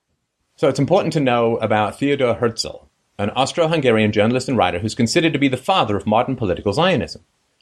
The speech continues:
Even though he was an atheist, Herzl quickly recognized the importance of religion in promoting Zionism. Yeah. After securing the support of influential rabbis from the Lovers of Zion movement, he appealed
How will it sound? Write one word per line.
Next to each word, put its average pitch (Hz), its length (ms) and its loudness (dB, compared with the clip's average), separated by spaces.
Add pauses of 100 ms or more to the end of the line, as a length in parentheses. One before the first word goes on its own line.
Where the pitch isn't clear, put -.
(440)
Even 180 340 0
though 180 380 0
he 139 160 -2
was 127 180 -2
an 117 60 0
atheist, 107 640 -2
Herzl 110 380 0
quickly 127 320 -4
recognized 101 440 0
the 110 80 0
importance 117 400 2
of 127 120 -2
religion 98 320 0
in 110 100 0
promoting 135 800 0 (640)
Zionism. 160 680 0
Yeah. 208 260 -8 (1800)
After 170 340 2
securing 156 440 0
the 117 60 -2
support 123 360 -2
of 113 80 -2
influential 120 460 0
rabbis 92 460 0
from 92 140 -6
the 90 80 -2
Lovers 98 300 0
of 85 100 -8
Zion 92 260 0
movement, 135 340 -2
he 127 140 -4
appealed 104 420 -2